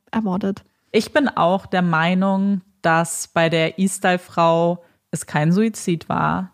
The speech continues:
Speaker 2: dass Menschen dafür verantwortlich sind, die wissen, was sie tun. Und dass das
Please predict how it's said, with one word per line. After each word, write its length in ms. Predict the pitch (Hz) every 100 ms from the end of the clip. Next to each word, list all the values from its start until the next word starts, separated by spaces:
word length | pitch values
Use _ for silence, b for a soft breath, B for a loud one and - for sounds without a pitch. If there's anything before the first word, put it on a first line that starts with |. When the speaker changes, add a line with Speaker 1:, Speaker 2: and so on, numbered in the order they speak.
| -
Speaker 2:
dass 360 | 170 - -
Menschen 560 | 160 170 202 - 202 196
dafür 220 | 196 190
verantwortlich 540 | 180 170 170 175 180 -
sind, 220 | 170 170
die 120 | 151
wissen, 300 | 165 - 147
was 180 | 156 -
sie 140 | 156 _ -
tun. 580 | - 156 156 - 156 151 _ _ -
Und 160 | 156
dass 220 | 170 -
das 500 | - 156 151 - -